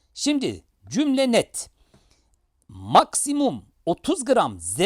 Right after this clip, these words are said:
oluşturuyorsam ben X'i tüketmiş olamam. Çünkü otuz altıyı tüketip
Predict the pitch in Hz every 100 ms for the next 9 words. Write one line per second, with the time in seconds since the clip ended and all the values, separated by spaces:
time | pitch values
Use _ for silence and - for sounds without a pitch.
0 | 294 - 190 202 - - 214 330 285 -
1 | 135 117 156 _ _ _ _ _ 113 254
2 | 240 277 - _ _ _ 226 - - 311
3 | - - - 220 - 254 - - 160 160
4 | 208 170 95 - _ _ _ - 285 294
5 | 202 - - 277 254 208 - - 127 -
6 | - - 226 - 269 -